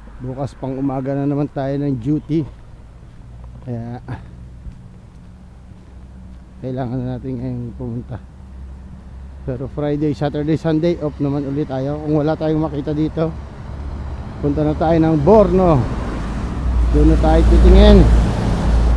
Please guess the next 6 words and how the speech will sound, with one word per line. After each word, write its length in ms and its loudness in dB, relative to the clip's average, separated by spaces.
para 480 4
mas 160 0
maganda, 420 2
mas 160 0
maraming 480 4
pagpipilian. 800 -2